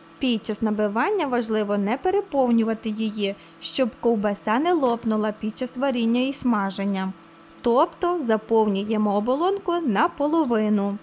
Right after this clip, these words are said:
Тепер наповнену ковбаску відварюємо. Киплячу воду підсолюємо. На дно каструлі кладемо тарілку.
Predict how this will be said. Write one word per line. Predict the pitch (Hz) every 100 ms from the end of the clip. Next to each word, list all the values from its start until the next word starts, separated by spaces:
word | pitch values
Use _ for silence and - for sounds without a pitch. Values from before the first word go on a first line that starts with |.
| - - - - - -
Тепер | 247 - 240 392
наповнену | 339 262 240 233 220 214
ковбаску | 208 202 202 202 262 320 - 311 302 - -
відварюємо. | 226 285 220 214 202 202 202 202 196 196 - - - -
Киплячу | 262 269 370 - 269
воду | 220 247 302
підсолюємо. | 311 311 - 240 220 214 208 202 196 208 - - -
На | 233 233
дно | 226 208
каструлі | 208 208 - 214 285 359
кладемо | 269 220 208 233
тарілку. | 277 302 262 226 208 - 202